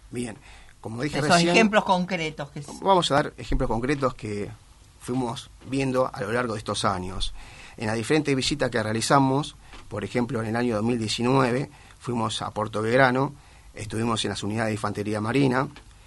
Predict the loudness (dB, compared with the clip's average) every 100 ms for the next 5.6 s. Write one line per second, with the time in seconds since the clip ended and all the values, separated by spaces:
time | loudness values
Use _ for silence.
0 | -12 -6 -4 -4 -4 2 6 6 4 0
1 | -2 -4 -4 -2 0 0 0 -2 -2 0
2 | 2 4 4 2 -6 -20 -20 -20 -18 -10
3 | -8 -4 -2 -2 -4 -2 2 4 2 -2
4 | -6 -4 -2 -2 0 2 0 -4 -4 -4
5 | -4 -4 -2 -2 -2 -6